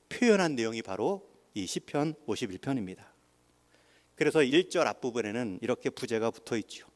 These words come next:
"다윗이 바세바와 동침한 후 선지자 나단이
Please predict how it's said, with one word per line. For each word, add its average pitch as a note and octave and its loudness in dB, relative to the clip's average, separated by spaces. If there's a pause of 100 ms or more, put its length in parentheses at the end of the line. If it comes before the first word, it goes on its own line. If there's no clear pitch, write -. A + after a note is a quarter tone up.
(800)
"다윗이 A2+ -2
바세바와 B2 2
동침한 A#2+ 0
후 C#3 -4 (440)
선지자 D#3+ 2
나단이 A2+ 0